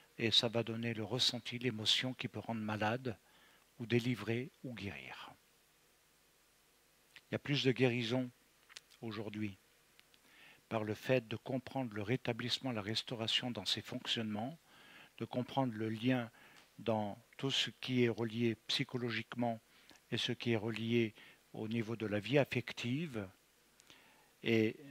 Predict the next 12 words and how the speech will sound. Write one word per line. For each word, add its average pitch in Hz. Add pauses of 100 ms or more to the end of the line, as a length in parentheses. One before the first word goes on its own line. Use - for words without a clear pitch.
(760)
<clears throat> -
quand 135 (240)
les 117
choses 151
remettent 131
leur 117
vie 131 (280)
en 110
règle, 117
en 110
ordre 123
et 104